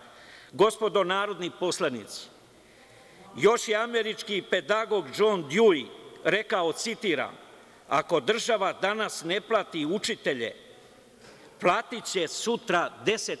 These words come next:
policajaca", završen citat. Toga je duboko svesna Vlada Republike Srbije, zato je kod povećanja plata upravo najveći postotak odredila za učitelje od svih postotaka. Nasilje ne,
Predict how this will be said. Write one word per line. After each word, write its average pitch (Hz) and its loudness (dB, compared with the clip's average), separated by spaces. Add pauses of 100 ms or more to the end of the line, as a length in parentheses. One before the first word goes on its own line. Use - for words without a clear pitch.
(100)
policajaca", 139 -2
završen 151 -2
citat. 135 -2 (800)
Toga 240 6
je 208 2
duboko 185 4
svesna 208 0
Vlada 196 2
Republike 190 0
Srbije, 233 2
zato - 0
je 202 2
kod 190 -2
povećanja 190 0
plata 208 2
upravo 254 2
najveći 240 0
postotak 226 2
odredila 196 2 (300)
za 143 0
učitelje 151 0
od 127 0
svih 131 -4
postotaka. - -4 (1160)
Nasilje 233 0
ne, 214 -2